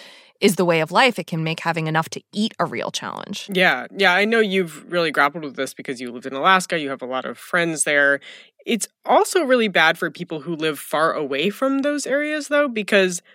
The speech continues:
Speaker 2: permafrost stores a huge amount of carbon dioxide and methane, the stuff that's heating our Earth up.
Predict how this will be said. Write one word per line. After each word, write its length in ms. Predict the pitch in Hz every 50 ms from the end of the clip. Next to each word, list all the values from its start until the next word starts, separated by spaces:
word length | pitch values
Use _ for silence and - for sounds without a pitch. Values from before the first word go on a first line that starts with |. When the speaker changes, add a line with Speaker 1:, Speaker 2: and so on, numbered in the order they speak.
| _ _ _
Speaker 2:
permafrost 520 | - 233 247 277 277 - - 214 196 196 -
stores 340 | - - 185 180 180 170
a 100 | - 127
huge 640 | 165 - - - - - 202 208 208 208 214 208 -
amount 440 | - - 190 165 151 151 156 - -
of 140 | 131 127 -
carbon 280 | - 165 156 135 151 139
dioxide 640 | 131 131 147 165 165 - - 185 165 156 151 147
and 260 | - - 139 135 127
methane, 640 | 127 139 131 - - - - - - - - - - - - - - - _ -
the 60 | 190
stuff 240 | 185 - 226 202 -
that's 240 | 196 156 - - _ _ _ _ -
heating 320 | - 196 190 175 165 160
our 100 | 147 139
Earth 260 | 127 90 143 135 - -
up. 320 | - 180 - - - _